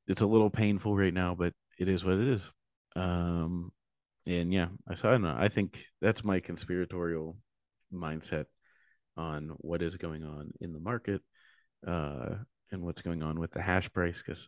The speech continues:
I think I saw somebody say that, like, the hash price is down to, like, five cents, meaning your electricity cost has to be five cents per kilowatt. And I was like,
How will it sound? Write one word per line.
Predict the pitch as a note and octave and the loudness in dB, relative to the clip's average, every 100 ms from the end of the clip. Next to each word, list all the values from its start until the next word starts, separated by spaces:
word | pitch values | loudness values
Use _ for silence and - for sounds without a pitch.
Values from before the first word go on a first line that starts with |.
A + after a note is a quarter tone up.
| _ | _
I | - | -8
think | - - - | -6 -4 -2
I | |
saw | - D2+ | -4 -6
somebody | - D2+ D2+ | -6 -8 -8
say | - D#2+ | -6 -6
that, | D2+ - | -8 -10
like, | - - | -12 -12
the | |
hash | F2 E2+ F2 | -8 -6 -6
price | - D#2+ - | -8 -12 -12
is | F2 G2 | -18 -16
down | - - F2+ | -14 -12 -12
to, | - | -14
like, | - - | -18 -20
five | - - - F2 | -14 -12 -8 -8
cents, | - D#2 F2+ - - - | -8 -8 -8 -10 -16 -4
meaning | F#2+ F#2+ F#2 F2 F2 F2 - - _ _ _ _ _ _ | 0 2 2 0 -2 -6 -14 -20 _ _ _ _ _ _
your | F2+ F2+ | -6 -2
electricity | F2 E2 - F2+ - G#2 | -2 -2 -4 -4 -2 -4
cost | - A#2 A2+ - | -2 -4 -4 -6
has | - | -6
to | - | -2
be | C3 | -4
five | - A2 A#2+ | -2 -2 -2
cents | - A#2 - | -2 -4 -4
per | - | -8
kilowatt. | - B2 A#2+ B2+ B2+ - - - - - _ _ _ _ _ _ _ _ _ _ | -2 0 4 4 2 -2 -20 -20 -20 -20 _ _ _ _ _ _ _ _ _ _
And | B2 | 8
I | A#2+ G#2+ | 10 8
was | F#2+ | 6
like, | F#2+ | 0